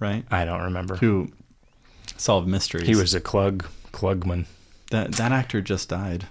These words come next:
Speaker 2: Yeah.
Speaker 1: a couple of weeks ago.
Speaker 2: Yeah. I think it might have been more than a couple of weeks ago, but
Speaker 1: Well, since we last <laughs> recorded a podcast.
Speaker 2: Okay. Um, so I,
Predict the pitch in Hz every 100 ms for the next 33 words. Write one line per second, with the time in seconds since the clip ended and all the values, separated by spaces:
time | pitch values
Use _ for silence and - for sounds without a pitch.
0 | - 113 104 101 87 - 101 95 107 104
1 | 95 87 85 - 98 104 - - - -
2 | - - - - - - - 113 104 92
3 | 90 85 90 87 87 87 98 98 90 92
4 | - - 69 - - - - - _ _
5 | _ _ - 135 98 - 90 80 85 87
6 | 78 - - - 95 - - - 101 -
7 | - - 151 - 95 - - - - 127
8 | 131 117 98 90 - - - - - 180
9 | 170 - 156 143 135